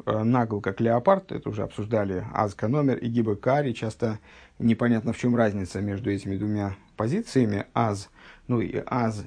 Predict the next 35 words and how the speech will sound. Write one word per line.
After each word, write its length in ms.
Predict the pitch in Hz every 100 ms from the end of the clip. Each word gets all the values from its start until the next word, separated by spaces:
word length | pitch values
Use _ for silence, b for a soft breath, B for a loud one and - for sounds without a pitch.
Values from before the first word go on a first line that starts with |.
| -
и 340 | 117 107 101 -
ойз, 480 | 135 127 104 92 - - - -
и 100 | 110
"Гвура" 540 | 110 131 202 147 120 - b b -
и 120 | 120
то, 200 | 135 123
и 40 |
другое 380 | 98 113 135 160
может 260 | 120 113 117
обозначать 520 | 110 113 113 127 123
силу. 500 | - 135 117 95 - -
Но, 360 | - 107 156 165
как 300 | - 120 110
объяснял, 680 | 107 107 - 113 107 101 -
э, 200 | - 107
какой-то, 480 | 95 95 101 95 98
кстати 320 | - - 92
говоря, 200 | 101 98
не 120 | 85 101
помню, 240 | 98 92
что 200 | - 202
за 120 | 196
раввин, 380 | 175 147 175 170 -
думаю, 240 | 113 101
что 140 | 98 113
Ихескель 400 | 127 90 - -
Асофер, 420 | - 175 170 - B 135 B B B B
э, 60 | -
в 680 | 104 107 107 104 101 104 -
какой-то 420 | 110 104 123 -
лекции, 480 | 107 127 127 - 104
которую 500 | 101 101 113 104 95
я 140 | 95 98
когда-то 480 | 95 95 107 -
слушал, 500 | 101 - 113 - 104